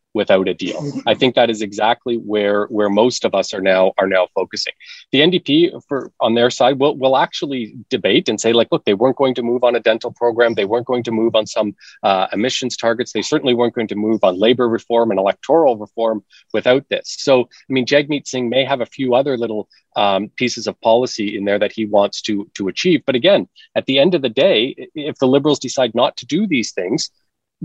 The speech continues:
Jagmeet Singh is left with the exact same tools that he had before this deal, which is to withdraw his support, push to an election. What he's really done is say that he doesn't have the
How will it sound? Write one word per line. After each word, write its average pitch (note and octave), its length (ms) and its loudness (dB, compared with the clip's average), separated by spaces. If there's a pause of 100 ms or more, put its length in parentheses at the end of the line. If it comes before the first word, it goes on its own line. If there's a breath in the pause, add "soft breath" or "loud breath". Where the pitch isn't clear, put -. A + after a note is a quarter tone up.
Jagmeet D3+ 300 2
Singh D3+ 180 0
is C#3+ 160 0
left - 140 -2
with C3+ 100 -6
the A#2+ 160 0
exact A2+ 360 0
same D3 240 -2
tools C3 360 -2
that A#2 140 0
he A#2+ 100 -4
had B2 220 0
before D3 320 -2
this C3 200 -4
deal, E2 220 -6
which G#2 220 -6
is A2+ 120 -2
to A#2+ 120 -2
withdraw A2 420 2
his C#3 160 -10
support, G2+ 420 -6 (300 soft breath)
push - 260 -2
to A#2 140 -4
an A#2+ 80 0
election. C3+ 380 0 (340 soft breath)
What - 140 2
he's B2+ 180 0
really B2+ 240 2
done B2+ 300 2
is G#2+ 120 -4
say B2 200 -4
that B2+ 140 -4
he C3 120 -8
doesn't C3 300 0
have C3+ 80 0
the - 160 -6